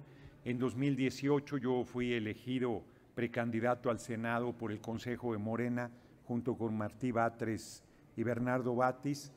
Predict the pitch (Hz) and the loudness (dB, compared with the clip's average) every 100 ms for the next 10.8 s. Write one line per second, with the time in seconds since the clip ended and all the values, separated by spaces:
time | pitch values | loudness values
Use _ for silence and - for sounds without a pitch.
0 | - - - - 139 123 117 110 - - | -20 -20 -20 -2 0 2 0 -2 -12 -20
1 | - 131 - 131 127 139 127 120 113 123 | -8 -6 -4 -2 0 2 4 2 2 -4
2 | 117 143 143 147 - - - - - 127 | -4 2 2 2 -2 -16 -20 -20 -6 -2
3 | 113 120 117 113 98 - 117 123 123 120 | 0 0 0 0 -2 -2 0 2 2 2
4 | 151 156 151 - - - - - - 147 | 2 2 0 -14 -20 -20 -20 -16 -2 0
5 | 143 143 143 156 165 151 143 170 175 170 | 2 0 0 0 2 2 0 0 0 0
6 | 131 - 147 143 147 151 139 - - - | -2 2 4 4 2 2 2 -4 -18 -20
7 | - - - 131 127 - 135 139 110 104 | -20 -20 -2 2 2 4 6 6 4 -2
8 | 104 87 104 101 104 110 104 - - - | -4 -4 -4 -2 -2 -4 -4 -8 -18 -20
9 | - - 113 101 92 80 - - - 123 | -20 -12 -2 0 2 0 -6 -18 -6 -2
10 | 107 117 117 120 113 143 143 | 0 0 0 0 2 4 2